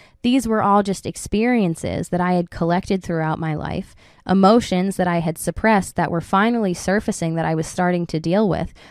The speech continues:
and decisions that I was making as a result of all of that.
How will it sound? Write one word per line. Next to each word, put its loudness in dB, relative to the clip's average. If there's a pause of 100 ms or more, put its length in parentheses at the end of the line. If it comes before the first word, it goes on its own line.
(180)
and 4
decisions 2
that 2
I 4
was 0
making 0
as 0
a 2
result 2
of 0
all -6
of -8
that. -10